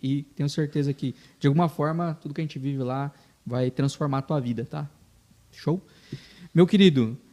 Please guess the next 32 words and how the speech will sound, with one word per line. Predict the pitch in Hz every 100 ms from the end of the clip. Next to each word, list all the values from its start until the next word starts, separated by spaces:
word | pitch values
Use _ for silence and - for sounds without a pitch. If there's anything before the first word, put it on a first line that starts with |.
| _
é, | 147 151 147 147 139 135 131
qual | 202
que | 220
foi | - 233 202 - -
a | 165
maior, | 180 170 175 202 214 -
a | 170
maior | 180 175 196 185
treta | - 185 196 196
que | 147 143
deu | 156
até | 156 170
agora | 170 143 156 151
lá | 127 131
na, | 127 113 107 -
na | - 117
página, | 117 127 113 110
assim? | 110 117 110 - _ _ _ _ _ _ -
Que, | - 117
que, | 120
tipo, | 117 135 - 110 104 -
veio | 113 123 123
parar | 127 123
até | 127 -
em | 139
inbox, | 123 123 117 -
talvez, | 113 113 117 107
assim, | 104 110
uma | 110
tretinha | 107 - 120
que | 113
voltou. | 110 104